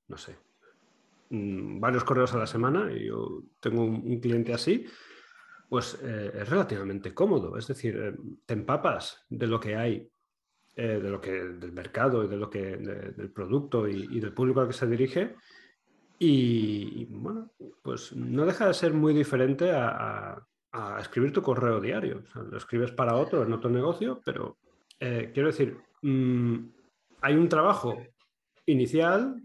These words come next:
de investigación. Me imagino que es algo parecido a lo que le puede ocurrir, por ejemplo, a, a alguien, eh, a un consultor seo o alguien de, de publicidad online o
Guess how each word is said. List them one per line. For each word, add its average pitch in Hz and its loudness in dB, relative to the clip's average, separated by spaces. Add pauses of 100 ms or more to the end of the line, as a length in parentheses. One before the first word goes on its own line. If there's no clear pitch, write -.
de 135 2
investigación. 131 2
Me 156 6
imagino 156 2
que 175 0
es 143 -6
algo 151 0
parecido 139 2
a 117 4
lo 113 0
que 123 0
le 113 0
puede 139 2
ocurrir, 143 0
por 131 -4
ejemplo, 135 0
a, 110 -2
a 110 -4
alguien, 117 0 (460)
eh, 117 -2
a 104 -6
un 107 -2
consultor 110 -6
seo 151 4
o 120 4
alguien 113 0
de, 107 -4
de 104 -8
publicidad 107 -6
online 127 2
o 113 0